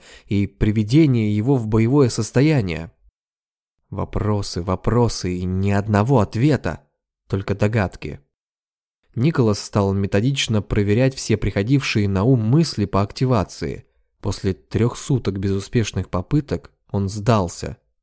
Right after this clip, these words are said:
Усталость взяла своё. Он лёг в капсулу и провалился в глубокий беспокойный сон, наполненный кошмарами. Умник продолжал работы над восстановлением корабля,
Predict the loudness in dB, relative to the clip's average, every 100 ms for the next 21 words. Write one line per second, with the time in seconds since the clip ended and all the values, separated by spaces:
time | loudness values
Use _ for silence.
0 | _ _ -8 -6 0 2 2 0 0 0
1 | 0 0 2 2 0 -4 _ _ _ _
2 | -4 -2 -4 -4 -4 -2 -2 -6 -6 -10
3 | _ -10 -8 -6 -4 -2 -2 -2 -4 -4
4 | -4 -2 0 -2 -2 -4 -6 -6 -6 -4
5 | -4 -2 -4 0 2 2 -2 _ _ _
6 | -8 -4 -2 0 -2 -4 -4 -4 -2 -2
7 | -2 -8 -12 -16 _ _ _ _ _ _
8 | _ _ _ _ _ _ _ _ _ _
9 | 0 2 4 2 0 -2 0 2 2 2
10 | 2 2 0 0 0 0 -2 0 0 2
11 | 2 2 0 0 2 2 2 2 0